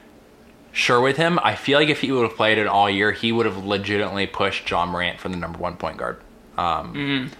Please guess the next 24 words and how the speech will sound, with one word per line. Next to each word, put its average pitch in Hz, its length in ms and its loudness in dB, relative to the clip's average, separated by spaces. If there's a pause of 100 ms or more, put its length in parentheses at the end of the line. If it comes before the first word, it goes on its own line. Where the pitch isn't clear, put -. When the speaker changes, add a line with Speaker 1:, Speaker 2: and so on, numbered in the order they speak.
(180)
Speaker 1:
spot. 104 500 2 (920)
The 123 60 0
projection 127 800 0
still 117 340 0
helps 117 280 -2
him 120 60 2
out. - 280 -4
Kind 123 180 -2
of 120 60 0
that, 110 440 -2
with 113 140 -2
the 117 60 -4
draft 110 320 2
being 117 200 0
this, 104 360 -2 (640)
what 120 280 0
could 113 180 0
have 117 120 0
been, 123 180 2
though, 135 280 4
is 120 120 -4
still 110 260 0
helping 107 380 0
him, 127 260 0